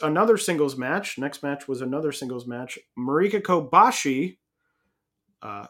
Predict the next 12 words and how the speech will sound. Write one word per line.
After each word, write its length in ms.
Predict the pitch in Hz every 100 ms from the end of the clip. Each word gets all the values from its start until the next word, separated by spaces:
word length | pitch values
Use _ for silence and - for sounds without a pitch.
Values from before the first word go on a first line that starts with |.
| -
soon 320 | - 175 180
to 100 | 180
be 140 | 151
retiring 460 | 147 139 147 139 143
her 140 | 139
final 680 | 123 - 156 165 170 160 160
singles 580 | - - 180 208 160 120
match, 580 | 117 107 120 - - - _
defeating 640 | 139 135 - 185 165 156
Raku 800 | 131 123 151 254 - 110 98 135 156 _ _ _ _
in 380 | 143 143 135 135
six 640 | - - - - 277 -